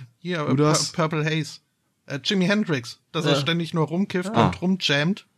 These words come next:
Speaker 1: und, äh, es ihn <laughs> überhaupt nicht interessiert, was da auf der Erde losgeht. Ähm, dass er ihn vielleicht noch mal runterschicken müsste, ähm,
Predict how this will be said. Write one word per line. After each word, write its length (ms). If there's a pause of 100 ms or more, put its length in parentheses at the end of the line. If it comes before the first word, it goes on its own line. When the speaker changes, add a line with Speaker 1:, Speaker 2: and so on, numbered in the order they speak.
(420)
Speaker 1:
und, 280
äh, 60
es 540
ihn 120
<laughs> 40
überhaupt 340
nicht 140
interessiert, 520
was 140
da 100
auf 140
der 100
Erde 200
losgeht. 480 (500)
Ähm, 340 (420)
dass 180
er 60
ihn 80
vielleicht 300
noch 160
mal 120
runterschicken 600
müsste, 380 (1400)
ähm, 500